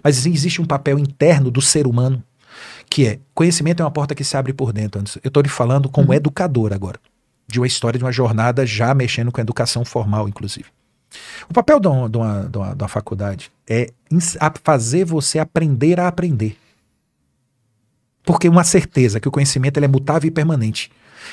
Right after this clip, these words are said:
Speaker 1: Então eu não tô ali pra te dar um conhecimento porque ele vai se, ele vai apodrecer rapidamente.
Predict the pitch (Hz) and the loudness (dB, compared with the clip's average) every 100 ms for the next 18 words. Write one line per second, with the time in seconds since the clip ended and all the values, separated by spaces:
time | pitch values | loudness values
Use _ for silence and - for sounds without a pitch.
0 | - 143 214 220 233 - 214 165 175 196 | -4 2 4 6 4 2 2 2 2 0
1 | - 143 226 240 - 196 - 202 202 233 | 0 2 2 2 2 0 2 -2 -2 -6
2 | - 240 214 226 233 - 226 - 214 220 | -2 0 2 2 0 0 -2 0 2 2
3 | 233 - 226 220 208 - 226 180 - 233 | 2 2 2 2 2 4 2 2 2 0
4 | - - 233 226 165 190 185 - | 0 -4 0 2 2 2 -2 -8